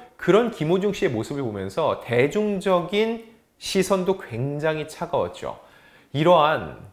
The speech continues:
여러 가지 상황들이 법 감정에도 어느 정도는 영향을 미칠 수밖에 없었고 결과적으로 영장실질심사에서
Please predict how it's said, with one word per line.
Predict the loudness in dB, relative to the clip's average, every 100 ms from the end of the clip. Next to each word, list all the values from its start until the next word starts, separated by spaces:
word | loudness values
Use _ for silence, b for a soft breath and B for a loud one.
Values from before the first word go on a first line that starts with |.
| 0
여러 | 6 8 8
가지 | 8
상황들이 | 4 0 0 0 -2 -2
법 | -2 -4 4
감정에도 | 4 4 2 0 2 2
어느 | 2 0
정도는 | -2 -2 -2
영향을 | -2 -2 -2 -2
미칠 | -4 -10 -10
수밖에 | -6 -2 -2
없었고 | -4 -6 -2 2 2 2
결과적으로 | 2 4 2 2 2 2 0 -12 -4
영장실질심사에서 | -4 -2 -2 -4 -6 -6 -6 -6 -6 -4 -4 -6 -10 -12